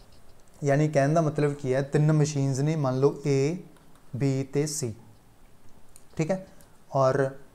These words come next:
ਇਹਨਾਂ ਦੀ ਜੋ ਮੇਨਟੇਨੈਂਸ ਕਰਾਉਣ ਤੋਂ ਬਾਅਦ ਜਿਹੜੀ ਸਪੀਡ ਹੈ ਉਹ ਇੰਪਰੂਵ ਹੋ ਗਈ ਪੱਚੀ, ਪੱਚੀ, ਪੰਜਾਹ। ਉਸ ਤੋਂ ਬਾਅਦ ਆਪਾਂ ਨੂੰ ਪੁੱਛਿਆ ਗਿਆ ਇਹਦੇ ਵਿੱਚ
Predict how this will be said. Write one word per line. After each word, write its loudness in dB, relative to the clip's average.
ਇਹਨਾਂ 4
ਦੀ 6
ਜੋ 6
ਮੇਨਟੇਨੈਂਸ 2
ਕਰਾਉਣ 4
ਤੋਂ 0
ਬਾਅਦ 4
ਜਿਹੜੀ 0
ਸਪੀਡ 2
ਹੈ 8
ਉਹ 2
ਇੰਪਰੂਵ 2
ਹੋ 0
ਗਈ -2
ਪੱਚੀ, -2
ਪੱਚੀ, -4
ਪੰਜਾਹ। -4
ਉਸ -2
ਤੋਂ 4
ਬਾਅਦ 8
ਆਪਾਂ 6
ਨੂੰ 0
ਪੁੱਛਿਆ 0
ਗਿਆ 2
ਇਹਦੇ 4
ਵਿੱਚ -4